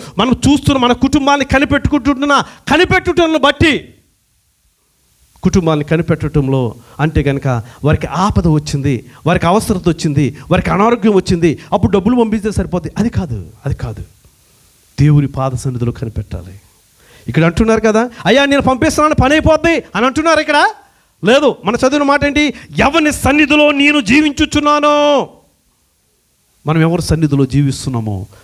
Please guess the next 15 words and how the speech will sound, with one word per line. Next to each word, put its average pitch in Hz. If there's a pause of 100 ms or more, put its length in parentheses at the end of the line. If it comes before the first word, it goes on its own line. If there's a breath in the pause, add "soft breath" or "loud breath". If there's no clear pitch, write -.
(100)
మనం 123
జాగ్రత్తగా 123
కనిపెట్టాలి. 104 (280 loud breath)
చూడండి, 233 (160 loud breath)
అందుకే 294
ఆయన 277
అంటున్నారు, 294 (140 loud breath)
"ఎవని 269
సన్నిధిలో 302
నేను 302
జీవించుచున్నానో 302 (160 loud breath)
ఆ 277
యెహోవా 349
నీ, 359 (240)
నీకు, 349